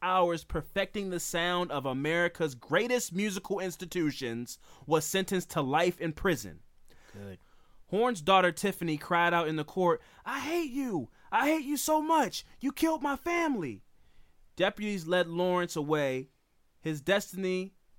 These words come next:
Speaker 1: to live forever in a cell. Saying no words in response, Horn just shook his head. He probably was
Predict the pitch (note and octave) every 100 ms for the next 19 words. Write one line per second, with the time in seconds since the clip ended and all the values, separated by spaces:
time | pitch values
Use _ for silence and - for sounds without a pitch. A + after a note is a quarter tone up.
0 | - E3+ C#3+ E3+ F3+ - D#3+ D#3+ E3+ F3
1 | D3+ C#3 - C#3 G2 E2 - _ _ _
2 | _ - F#3+ G#3 G#3 G3 G3+ G3 G3 E3
3 | D#3+ D3+ - D#3+ D3 - D#3+ D#3 C3 -
4 | D3+ C#3+ B2 A#2+ F#2 D2+ - _ _ _
5 | _ _ - G#2+ G#2+ F#2 E2+